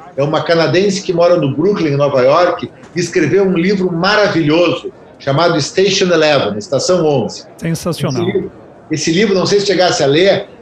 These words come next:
Speaker 1: mas é um livro em que ela, em dois mil e quatorze, publicou,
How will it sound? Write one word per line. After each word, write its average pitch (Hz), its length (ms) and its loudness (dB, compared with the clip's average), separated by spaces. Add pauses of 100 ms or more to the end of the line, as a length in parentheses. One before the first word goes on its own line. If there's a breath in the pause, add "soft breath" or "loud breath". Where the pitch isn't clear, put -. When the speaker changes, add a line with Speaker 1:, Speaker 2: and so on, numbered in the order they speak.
Speaker 1:
mas 160 180 -2
é 185 60 2
um 170 100 0
livro 202 320 0
em 185 120 0
que - 140 2
ela, 202 180 2
em 165 80 -2
dois 170 220 0
mil 262 140 0
e 262 60 -6
quatorze, 233 540 2
publicou, 165 680 0